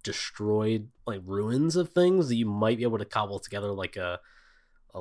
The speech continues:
lean-to, <laughs> sort of, like, uh, busted up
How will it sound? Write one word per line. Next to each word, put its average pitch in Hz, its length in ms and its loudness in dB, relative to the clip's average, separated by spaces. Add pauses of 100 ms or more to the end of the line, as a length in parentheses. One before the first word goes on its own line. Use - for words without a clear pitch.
(120)
lean-to, 135 680 4
<laughs> - 80 -2
sort 123 260 4
of, 117 120 0
like, 101 300 -4 (1000)
uh, 95 300 -10 (100)
busted 104 440 -2
up 120 180 -4